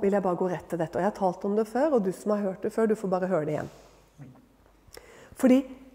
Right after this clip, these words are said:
selve, kan du si, hovedfokus for oss må være når de kommer igjen. Når de kommer igjen. For da kommer de med enda større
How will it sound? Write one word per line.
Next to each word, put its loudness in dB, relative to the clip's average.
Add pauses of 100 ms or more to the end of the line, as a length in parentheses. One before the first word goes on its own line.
(160)
selve, 2 (460)
kan 6
du 6
si, 6 (1200)
hovedfokus 2
for -2
oss -10
må 2
være 0
når -2
de -8
kommer -4
igjen. -8 (1400)
Når 0
de 0
kommer -4
igjen. -16 (1500)
For -2
da 0
kommer -2
de -2
med -8
enda -4 (340)
større -6